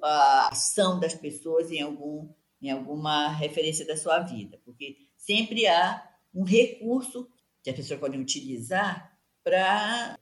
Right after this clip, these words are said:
enfrentar aquela situação, pra não deixar de fazer aquilo que elas precisam fazer. Então, passar água, por exemplo, é por conta das crenças nos encantados, né, que são atraídos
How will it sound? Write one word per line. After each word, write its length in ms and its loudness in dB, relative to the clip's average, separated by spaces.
enfrentar 540 2
aquela 260 0
situação, 580 -4
pra 680 -4
não 120 -8
deixar 360 2
de 160 -4
fazer 280 2
aquilo 240 -6
que 80 -8
elas 140 0
precisam 360 -14
fazer. 440 -6
Então, 220 -2
passar 460 4
água, 260 4
por 160 -2
exemplo, 580 -4
é 360 -12
por 160 -12
conta 300 -8
das 220 0
crenças 640 -4
nos 200 -8
encantados, 880 2
né, 80 -20
que 100 -20
são 140 -6
atraídos 840 0